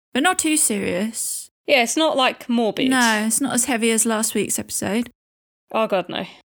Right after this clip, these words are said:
Speaker 1: Um, so in this episode, we'll be discussing the Bangladesh bank heist that happened in twenty sixteen.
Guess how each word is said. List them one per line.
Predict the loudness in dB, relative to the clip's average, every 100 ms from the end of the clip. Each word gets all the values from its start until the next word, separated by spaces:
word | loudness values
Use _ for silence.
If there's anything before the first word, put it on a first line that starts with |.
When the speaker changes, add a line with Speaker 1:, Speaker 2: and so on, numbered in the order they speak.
| _
Speaker 1:
Um, | 2 4 4 2 2
so | 0 2 2 0 -4 -8 _ _ -2
in | 0 2
this | 2 2
episode, | 0 0 -2 0 0 0 -4 -12 -10
we'll | -4 0 0 0 0 0 -4
be | -2 -2
discussing | 0 0 0 -2 0 2 2
the | 2 2 0
Bangladesh | 0 0 0 0 0 0
bank | 2 2 0
heist | -4 -4 -2 -2 -2 -2
that | -4 -4
happened | -2 -4 0 0
in | 0
twenty | 0 -2 0
sixteen. | 0 0 0 0 0